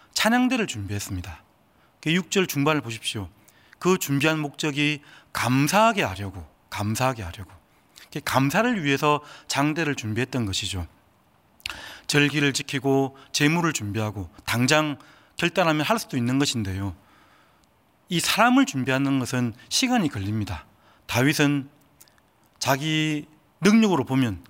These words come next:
당시의 성전을 또 완공할 수도 있었지만, 힘이 있었지만 짓지 아니하고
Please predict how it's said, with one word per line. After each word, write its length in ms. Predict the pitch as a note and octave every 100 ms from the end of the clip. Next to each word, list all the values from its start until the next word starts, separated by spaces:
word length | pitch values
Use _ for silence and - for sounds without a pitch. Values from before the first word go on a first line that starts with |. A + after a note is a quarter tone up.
| -
당시의 520 | G2+ B2 C3+ F3 D#3+
성전을 600 | - C3+ C#3 C#3+ C#3+ C#3+ -
또 120 | B2
완공할 800 | G2 G#2 B2+ D3+ D3 - - A3+
수도 200 | A3 F3+
있었지만, 440 | F3 E3 G#2+ G2+ E2+ -
힘이 260 | A3+ G#3+
있었지만 520 | G3+ F#3+ - D3+ D#3 D3 -
짓지 320 | - - F#3+
아니하고 520 | D3+ G#2 A2+ A#2 G2+